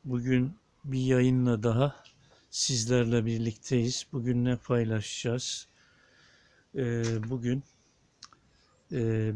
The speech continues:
solar sistem taktırdık evimize, e, Mayıs ayında. Ama bir türlü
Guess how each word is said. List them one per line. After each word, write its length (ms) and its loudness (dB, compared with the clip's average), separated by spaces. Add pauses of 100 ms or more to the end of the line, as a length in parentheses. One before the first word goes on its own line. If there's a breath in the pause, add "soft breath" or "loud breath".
(100)
solar 480 0
sistem 600 -6
taktırdık 800 -6
evimize, 680 -2 (920 soft breath)
e, 100 -2
Mayıs 680 0
ayında. 520 -4 (1000 soft breath)
Ama 280 2
bir 80 -2
türlü 500 2